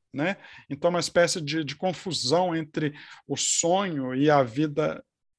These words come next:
de vigília, como se, se, do mesmo modo que a vida,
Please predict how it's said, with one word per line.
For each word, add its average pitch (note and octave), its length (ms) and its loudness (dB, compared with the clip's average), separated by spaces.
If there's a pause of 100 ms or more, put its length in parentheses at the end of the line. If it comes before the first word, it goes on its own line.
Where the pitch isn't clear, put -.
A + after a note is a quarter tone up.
(1500)
de C#3+ 220 0
vigília, D3 600 2
como D#3+ 180 -2
se, E3 320 2
se, - 280 0 (420)
do C#3+ 100 4
mesmo F3+ 280 4
modo D#3 360 4
que - 140 0
a C#3 100 8
vida, C3 520 0